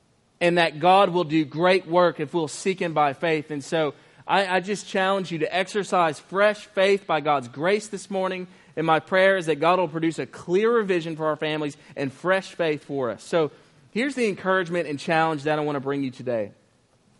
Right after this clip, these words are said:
I want you to see from the Bible that far from destroying the family, if you choose to love God with all of your heart and soul and strength,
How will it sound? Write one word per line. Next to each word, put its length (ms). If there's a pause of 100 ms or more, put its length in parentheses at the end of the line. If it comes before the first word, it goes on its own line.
(160)
I 100
want 180
you 120
to 60
see 400
from 260
the 100
Bible 500 (560)
that 360
far 480
from 360
destroying 720
the 100
family, 680
if 260
you 140
choose 440
to 140
love 440
God 380 (640)
with 160
all 240
of 100
your 120
heart 560
and 160
soul 440
and 200
strength, 520